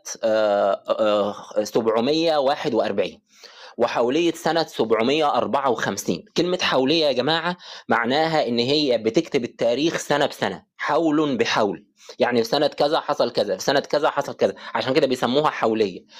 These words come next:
الحولية هي نفسها اسمها حولية سبعمية أربعة وخمسين، هي أصلًا اتكتبت سنة سبعمية أربعة وخمسين.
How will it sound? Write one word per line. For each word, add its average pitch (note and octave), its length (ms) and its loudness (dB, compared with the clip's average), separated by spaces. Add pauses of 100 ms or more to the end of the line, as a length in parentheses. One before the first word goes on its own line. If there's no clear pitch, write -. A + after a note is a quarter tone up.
(220)
الحولية C3 420 2
هي E3 180 2
نفسها D#3+ 380 0
اسمها D#3+ 320 -2
حولية D#3 680 0 (160)
سبعمية A#2+ 500 0
أربعة C#3 220 2
وخمسين، G#2+ 520 -4 (460)
هي D#3 360 0
أصلًا C#3 500 0
اتكتبت F3 440 0
سنة C#3+ 220 0
سبعمية B2 360 0
أربعة B2+ 180 2
وخمسين. G2 480 -6